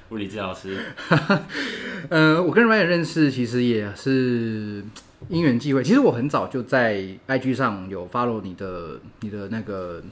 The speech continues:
Speaker 2: 就你的I G账号，然后后来是因为在去年三级警戒那段时间，因为那时候对于，哎，那段时间对于教练或对于爱训练的人来说是一段难熬的日子，都没得练。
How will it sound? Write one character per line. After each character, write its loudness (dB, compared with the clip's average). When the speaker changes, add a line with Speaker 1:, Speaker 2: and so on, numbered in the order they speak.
Speaker 2:
就 4
你 4
的 -2
I -2
G -4
账 -4
号， -8
然 0
后 2
后 4
来 8
是 2
因 0
为 4
在 2
去 2
年 0
三 0
级 2
警 -8
戒 0
那 -2
段 -2
时 -12
间， -6
因 4
为 6
那 2
时 -4
候 -2
对 6
于， 0
哎， 0
那 0
段 0
时 -2
间 0
对 2
于 -2
教 2
练 0
或 -4
对 4
于 0
爱 -2
训 -2
练 0
的 -2
人 -10
来 -12
说 -8
是 -4
一 -2
段 -4
难 -6
熬 -6
的 -12
日 -6
子， -14
都 2
没 4
得 -4
练。 -2